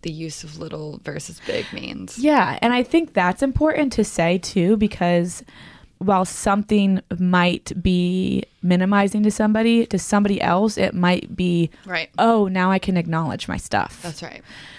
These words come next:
Speaker 2: So I'm gonna still say that. And
Speaker 1: Lots of clients still f- tell
Speaker 2: Still
Speaker 1: me that
Speaker 2: does
Speaker 1: it's
Speaker 2: it.
Speaker 1: helpful.
Speaker 2: Well, and we'll get to, we're gonna move into something that, like, if it does bother you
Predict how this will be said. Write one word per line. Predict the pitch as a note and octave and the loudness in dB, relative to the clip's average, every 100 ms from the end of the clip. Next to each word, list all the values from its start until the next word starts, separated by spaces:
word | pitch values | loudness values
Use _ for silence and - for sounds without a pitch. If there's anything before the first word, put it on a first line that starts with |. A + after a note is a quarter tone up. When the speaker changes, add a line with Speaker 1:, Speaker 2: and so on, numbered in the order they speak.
| - - _ - | -20 -20 _ -10
Speaker 2:
So | - G3 D3+ F3 _ - | -2 0 0 -4 _ -6
I'm | F#3+ G#3+ | -2 2
gonna | A#3+ | 0
still | - F#3 F3 F3 - _ | 0 -2 -2 -4 -10 _
say | - - - | -8 -6 -6
that. | - - - - | -8 -10 -12 -4
And | F4 F#4+ E4 A#3+ | 0 2 4 4
Speaker 1:
Lots | C4 B3 | 4 2
of | G#3 | -2
clients | F3 E3 E3 - - - - | -4 -6 -8 -14 -18 -16 -4
still | G#3+ G#3+ | 0 0
f- | - | 0
tell | - | -4
Speaker 2:
Still | F#3+ F#3+ | 2 2
Speaker 1:
me | F3+ | 2
that | D#3 | 2
Speaker 2:
does | C3 | 0
Speaker 1:
it's | A2+ | -2
Speaker 2:
it. | |
Speaker 1:
helpful. | D3 - - - - - - | -6 -8 -10 -10 -12 -16 -2
Speaker 2:
Well, | B3+ | 2
and | A#3+ A3 | 2 2
we'll | A#3 | 2
get | A#3+ B3+ - | 0 -2 -2
to, | A#3 A3 G3 F#3 - - | 2 4 4 2 -4 -4
we're | G#3+ | 0
gonna | G#3+ G#3 | 2 4
move | A3 | 4
into | G3 | 2
something | F3+ F3 E3+ E3+ E3+ E3+ | 0 -2 0 -2 -2 -2
that, | E3 | 0
like, | F3+ - - | -2 -2 0
if | G3+ G#3+ | 2 2
it | G#3 F3 | 0 2
does | F3+ F3 G3 G#3 - _ - | 4 4 2 -2 -10 _ -8
bother | F3+ F3+ G3 F#3 | 0 2 2 2
you | E3+ F3 F3 F3+ G#3+ | 0 0 2 2 2